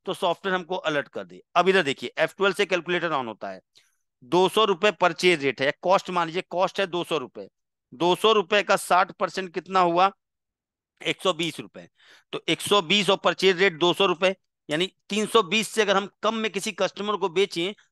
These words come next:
तो सॉफ्टवेयर हमको अलर्ट कर। तो ये तो हमने आइटम में सेट किया। अब प्रैक्टिकल करके दिखाता हूँ, ये देखिए, पढ़ाया हुआ है। अब मान लीजिए मिस्टर विनय को हम सामान बेच रहे हैं,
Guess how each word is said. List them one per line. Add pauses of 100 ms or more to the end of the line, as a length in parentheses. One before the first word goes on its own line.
तो
सॉफ्टवेयर
हमको
अलर्ट
कर।
तो
ये
तो
हमने
आइटम
में
सेट
किया। (100)
अब
प्रैक्टिकल
करके
दिखाता
हूँ,
ये
देखिए, (560)
पढ़ाया
हुआ
है। (580)
अब
मान
लीजिए
मिस्टर
विनय
को
हम
सामान
बेच
रहे
हैं,